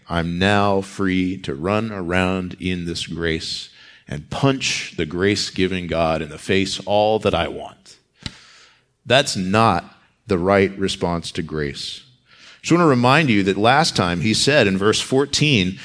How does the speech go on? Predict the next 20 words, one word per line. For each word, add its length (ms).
"Sin 500
will 140
have 180
no 220
dominion 480
over 200
you 200
since 320
you 120
are 120
not 240
under 240
law, 340
but 160
under 240
grace." 680
He's 180
already 400
said 360
it. 240